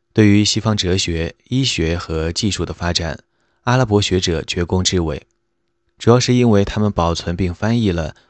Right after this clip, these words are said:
本来会淹没一时的古希腊文献。但即便西方学者有兴趣深挖细寻，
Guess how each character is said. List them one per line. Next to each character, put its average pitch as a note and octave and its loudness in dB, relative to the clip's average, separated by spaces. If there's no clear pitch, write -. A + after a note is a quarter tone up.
本 F2+ 2
来 E2 -2
会 F2+ 0
淹 G2 0
没 F#2 0
一 F#2+ -2
时 F2+ 0
的 E2+ -2
古 E2 -8
希 - -2
腊 F2 2
文 E2 -2
献。 E2+ -2
但 B2 4
即 A2 0
便 A#2 2
西 A#2 -2
方 A#2 0
学 F#2+ 0
者 F#2+ 2
有 F2 0
兴 A2+ 0
趣 F2 -4
深 G2 0
挖 F#2+ 0
细 F#2+ -2
寻， E2 -8